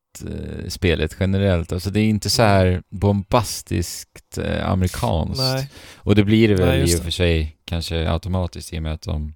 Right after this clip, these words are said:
Speaker 1: de, eh, går för det här japansk,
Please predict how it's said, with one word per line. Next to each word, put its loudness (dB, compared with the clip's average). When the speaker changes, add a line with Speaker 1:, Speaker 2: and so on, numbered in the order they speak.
Speaker 1:
de, 0
eh, 0
går 4
för 0
det -6
här -2
japansk, -6